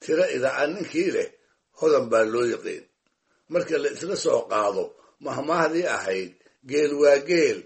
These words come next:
ingoysaana waa geel." Ingoysa idaha in loola jeedo ayay odayadu ku laqbayn jireen.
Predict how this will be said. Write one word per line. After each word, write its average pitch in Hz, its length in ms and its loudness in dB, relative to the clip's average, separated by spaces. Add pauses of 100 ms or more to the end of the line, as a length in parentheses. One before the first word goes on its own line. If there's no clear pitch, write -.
(320)
ingoysaana 147 800 0
waa 131 300 0
geel." 131 400 -2 (720)
Ingoysa 143 680 -2 (440)
idaha 147 340 2
in 175 140 -8
loola 156 280 2
jeedo 92 460 -6 (340)
ayay 147 240 -2
odayadu 151 480 2
ku 165 120 -8
laqbayn 120 360 -2
jireen. 92 340 -6